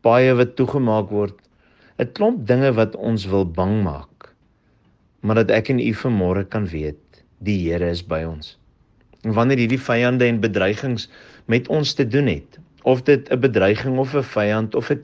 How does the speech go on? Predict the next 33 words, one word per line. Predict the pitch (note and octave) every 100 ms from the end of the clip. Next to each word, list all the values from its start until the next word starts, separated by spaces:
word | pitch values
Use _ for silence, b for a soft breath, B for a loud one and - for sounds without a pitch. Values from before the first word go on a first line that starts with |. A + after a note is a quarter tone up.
| -
teestander | D3 D3 C#3 - B2 B2 A#2+ A2 B B B B B -
of | B2+
iemand | E3 D#3 E3 F3+
is | B2+
wat | A#2+ B2+
jou | B2
sleg | A#2+ D3 D3+ -
behandel, | C3+ G2 G#2 G2+ F#2
wanneer | F#2 A#2 E3
hulle | F3+ C#3+
met | B2+ B2
ons | - A2+ -
te | A2+ F2+
doen | F#2+ D#2+
het, | D2 _ b b b b b b b -
dat | G2+ G#2
hulle | A2 G#2+
soos | A2 - A2 - -
koning | A#2 A2+ A2
Saul | - G2+ F#2+ G2
sal | F#2 A2 F#2+
weet, | E2+ D2+ - _ _ _ _ _ _ _ -
die | F2+ F#2
Here | D#2 F#2+ A2+ D#2+ C#2+ - _ _ _ -
is | G2+ E2+
by | D#2 E2 D#2+
jou. | D#2 D#2 - _ _ _ _ _ _ _ _ _ _ _ _ _ _ _ _ _ -
En | B2+
partykeer | D#3 D3+ C3+ E3 C#3+
maak | A2+ G#2+
dit | A#2+
hulle | A#2 A2+
bang. | F2+ D2